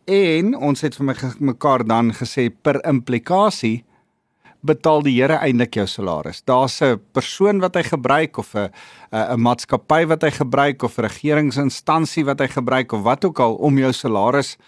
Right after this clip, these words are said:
vir jou te gee, maar dit kom eintlik van hom af, want jy eer hom deur jou werk. Hy werk is aanbidding, het ons vir mekaar gesê. Wat 'n wonderlike voorreg. So,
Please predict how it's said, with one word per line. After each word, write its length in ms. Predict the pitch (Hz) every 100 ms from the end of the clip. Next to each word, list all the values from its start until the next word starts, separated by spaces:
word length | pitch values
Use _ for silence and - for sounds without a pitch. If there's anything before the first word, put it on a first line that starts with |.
| - - _
vir 280 | - 165 156
jou 160 | 143
te 140 | - 123
gee, 240 | - 151
maar 100 | 135
dit 180 | 131 -
kom 320 | 226 101 107 -
eintlik 420 | 170 147 113 -
van 160 | 127 98
hom 160 | 90
af, 260 | 73 - _ _ _ _
want 240 | 107 113 104
jy 160 | 110 -
eer 260 | 180 170
hom 300 | 117 110 104 - _ _ _
deur 180 | 113 113
jou 80 | 107
werk. 280 | 104 101 113
Hy 160 | 127
werk 400 | 95 127 156 -
is 180 | 160 -
aanbidding, 680 | 151 147 104 147 156 170 143
het 140 | 127
ons 120 | 135 -
vir 180 | 135
mekaar 260 | 123 127 120
gesê. 300 | 131 117 104
Wat 240 | 101 -
'n 120 | 135 101
wonderlike 540 | 104 120 117 117 120
voorreg. 480 | - 107 85 85 - _ _ _ _ - - -
So, 400 | - 180 160